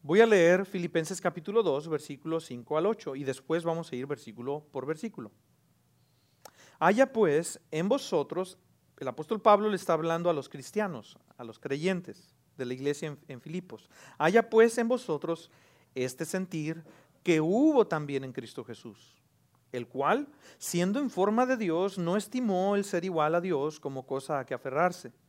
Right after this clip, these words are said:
sino que se despojó a sí mismo, tomando forma de siervo, hecho semejante a los hombres, y estando en la condición de hombre, se humilló a sí mismo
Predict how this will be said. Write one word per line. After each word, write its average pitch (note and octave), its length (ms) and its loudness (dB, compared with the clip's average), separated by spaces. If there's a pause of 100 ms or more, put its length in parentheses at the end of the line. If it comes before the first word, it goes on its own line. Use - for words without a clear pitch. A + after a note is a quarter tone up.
(340)
sino F3 360 -2
que F3 140 4
se E3+ 240 0
despojó D#3 840 0
a F#3 80 2
sí D3 160 -8
mismo, A#2 400 -14 (800)
tomando A#2+ 360 -6
forma E3 320 -4
de E3+ 100 0
siervo, F3 440 -4 (260)
hecho D3 240 0
semejante F#3+ 600 0
a F3 40 2
los C#3 200 -6
hombres, A#2+ 380 -8
y E3 100 -2
estando G3+ 600 0
en F#3 80 -6
la D3+ 100 -6
condición C#3 460 -8
de A3+ 100 4
hombre, F3+ 360 0 (300)
se F#3 400 2
humilló F3+ 680 0
a G3 80 -2
sí F#3 160 -10
mismo F3 380 -10